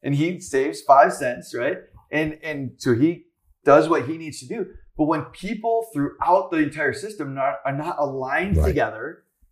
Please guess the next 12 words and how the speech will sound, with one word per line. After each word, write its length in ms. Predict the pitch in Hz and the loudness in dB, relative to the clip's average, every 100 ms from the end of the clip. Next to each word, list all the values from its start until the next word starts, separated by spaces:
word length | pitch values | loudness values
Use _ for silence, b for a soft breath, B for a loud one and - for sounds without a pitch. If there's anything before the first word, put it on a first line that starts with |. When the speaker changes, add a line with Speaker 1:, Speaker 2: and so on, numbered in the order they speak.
| _ | _
Speaker 1:
in 140 | 160 147 | 0 2
the 80 | 127 | 0
right 640 | 113 123 131 349 349 - _ _ 143 | -4 2 6 6 4 -2 _ _ -2
mindset 720 | 143 160 226 - 123 95 92 | 2 2 0 -4 -4 -4 -6
with 100 | 120 | -6
the 80 | 127 | -6
right 320 | 117 139 156 | 0 4 6
ideas, 680 | 143 131 147 196 117 - - _ _ _ | 4 4 2 2 0 -8 -18 _ _ _
then 160 | 143 185 | 0 2
what 120 | - | 2
happens? 560 | 156 - 104 92 - _ | 0 -4 -8 -14 -18 _
It, 160 | 139 | -4